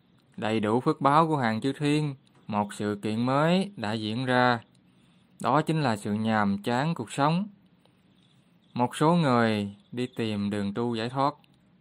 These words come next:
nhưng hầu hết rơi vào thế giới tưởng, sinh ra nhiều tôn giáo thần quyền, làm nhân loại rơi vào mê tín dị đoan, không thể thoát ra được. Thế giới tưởng đã phủ đen bóng tối xã hội loài người suốt hàng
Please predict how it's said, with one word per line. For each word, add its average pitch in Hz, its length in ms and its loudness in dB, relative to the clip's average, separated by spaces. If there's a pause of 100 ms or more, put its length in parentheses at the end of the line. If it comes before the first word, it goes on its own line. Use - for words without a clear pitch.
(640)
nhưng 151 320 2
hầu 120 200 4
hết 135 260 4
rơi 135 300 4
vào 110 160 2
thế 123 120 -4
giới 143 180 -2
tưởng, 120 420 0 (200)
sinh 123 260 -8
ra 123 180 -2
nhiều 107 260 -2
tôn 120 200 -2
giáo 127 240 2
thần 110 260 -4
quyền, 101 320 0 (800)
làm 117 380 4
nhân 135 180 0
loại 117 340 4
rơi 131 340 2
vào 107 220 0
mê 113 160 -2
tín 131 220 -6
dị 120 120 -4
đoan, 113 300 -2 (360)
không 131 300 -4
thể 107 180 -4
thoát 131 240 -4
ra 123 140 -2
được. 101 240 -4 (1800)
Thế 151 140 2
giới 170 200 6
tưởng 143 540 4
đã 117 220 -2
phủ 123 300 -2
đen 131 360 2
bóng 143 180 -2
tối 160 500 0 (300)
xã 127 120 -4
hội 107 260 -2
loài 104 200 -4
người 101 400 -2
suốt - 240 -10
hàng 104 220 -8